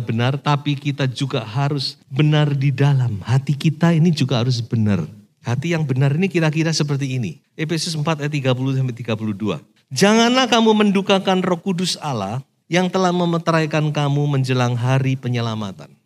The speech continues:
Segala kepahitan," ya, kepahitan, masih banyak kepahitan, pahit kepada suami, pahit kepada mertua, pahit kepada istri, pahit kepada orang tua. Banyak anak Tuhan masih nyimpan kepahitan, tuh.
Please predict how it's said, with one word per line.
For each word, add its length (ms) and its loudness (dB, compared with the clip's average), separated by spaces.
Segala 640 0
kepahitan," 880 -2
ya, 240 -6
kepahitan, 560 -4
masih 240 -10
banyak 320 -6
kepahitan, 560 -4
pahit 400 -2
kepada 400 -6
suami, 480 -2
pahit 320 -2
kepada 320 -4
mertua, 640 -2
pahit 240 0
kepada 400 -8
istri, 640 -6
pahit 320 -4
kepada 560 -6
orang 240 -2
tua. 480 -4
Banyak 240 -2
anak 240 -2
Tuhan 240 0
masih 240 -2
nyimpan 360 0
kepahitan, 600 -2
tuh. 40 -20